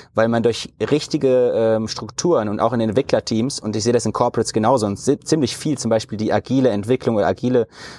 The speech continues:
die agilen Methoden, die aus der Entwicklung kommen, ziehen jetzt, äh, mehr und mehr ins Management ein. Aber das ist, äh, we-, auch wieder, wie du eben gesagt hast, eher so Version eins, Version zwei, gerade in der K-,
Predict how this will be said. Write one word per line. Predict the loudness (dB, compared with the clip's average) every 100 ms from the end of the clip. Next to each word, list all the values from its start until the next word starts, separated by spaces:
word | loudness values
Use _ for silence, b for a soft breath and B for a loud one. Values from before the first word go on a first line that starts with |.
| B -4
die | -2 0
agilen | 0 0 2 2
Methoden, | 2 0 0 2
die | 2
aus | 2
der | 0
Entwicklung | 0 0 -2 -2
kommen, | -2 -2 -4 -10 -14
ziehen | -2 2 2
jetzt, | 2 -2 -10
äh, | -8 -6
mehr | 0 2 4
und | 2
mehr | 2
ins | 0 -2
Management | -2 -2 -4 -4
ein. | -4 -6 -8 B B B -2
Aber | 2 2
das | 2 0
ist, | -2 -4
äh, | -2 0 0
we-, | 0
auch | 0 0
wieder, | 0 0 2
wie |
du | 2
eben | 2
gesagt | 2 2 0
hast, | -2
eher | 0 0
so | 2
Version | 2 2 0 0
eins, | 0 0 -2 -4
Version | -2 0 0 0
zwei, | -2 0 2 2
gerade | 0 2 2 2
in | 0
der | -2
K-, | -2 -2